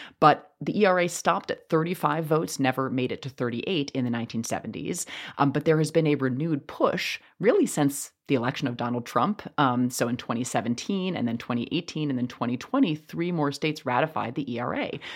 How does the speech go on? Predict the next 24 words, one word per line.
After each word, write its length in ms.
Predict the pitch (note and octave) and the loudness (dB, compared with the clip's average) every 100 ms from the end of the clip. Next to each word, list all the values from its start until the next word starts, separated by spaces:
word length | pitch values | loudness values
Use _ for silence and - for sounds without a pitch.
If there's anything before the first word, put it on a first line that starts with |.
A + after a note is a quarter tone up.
| - | -12
So 120 | - G3 | 0 4
there 140 | A3 | 4
actually 300 | E4+ - F3 - | 4 0 0 4
are 220 | F3 A3 | 4 4
thirty-eight 580 | - F3 F#3+ F#3+ D#3 D#3 | 0 -2 0 0 -2 -4
states 420 | - F#3+ F3+ - | -2 -2 -2 -2
that 100 | B2+ | -2
have 180 | C3+ A#2 | -2 0
right 240 | D#2 F#2+ | 0 2
now 240 | D3 E3+ | 0 0
ratified 640 | A#2+ A#2+ B2+ E3 C3+ B2+ B2+ | 0 2 2 2 2 0 0
the 120 | B2 | -4
E 80 | B2 | -2
R 140 | C3 | 2
A, 120 | F3+ | 0
which 160 | B2+ B2+ | 0 -6
is 100 | B2 | -4
what 160 | B2+ | -4
the 40 | C3 | -6
Constitution 640 | - B2 - - A#2+ G#2+ | -6 -6 -6 -10 -8 -6
requires. 720 | A2 - A3+ A3 D2+ A#2 C#3 - - - | -8 -4 -2 0 0 -2 -4 -6 -16 -8
But 140 | - C#3 | -6 -4
the 80 | D#3 | -4
catch 480 | - B3+ - - | 0 0 2 -2